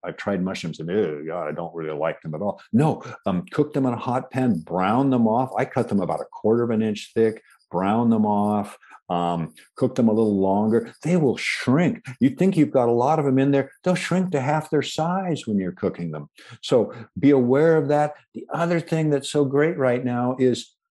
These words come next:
we have probably six or seven different species in the marketplace now, Narado. You know, it used to be, like, just the button mushroom. Now we've got all these other species.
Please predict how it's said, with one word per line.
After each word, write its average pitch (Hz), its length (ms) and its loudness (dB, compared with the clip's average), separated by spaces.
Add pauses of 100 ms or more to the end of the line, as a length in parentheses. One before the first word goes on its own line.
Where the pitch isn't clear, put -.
(240)
we 160 360 2
have 170 640 -4
probably 160 500 0
six - 560 -6
or 135 80 0
seven 139 540 -4
different 165 400 -6
species 180 1040 -2 (380)
in 160 300 2
the 160 80 0
marketplace 156 880 0
now, 110 220 -2
Narado. 113 420 2
You 151 80 0
know, 147 120 2
it 135 60 0
used 190 260 2
to 156 60 2
be, 127 360 2 (160)
like, 110 240 0
just 147 420 0
the 127 80 -2
button 143 400 -2
mushroom. 90 420 -4 (320)
Now 139 340 -6
we've 147 180 -2
got 110 300 -4
all 117 200 0
these 123 240 -2
other 117 200 0
species. 123 600 0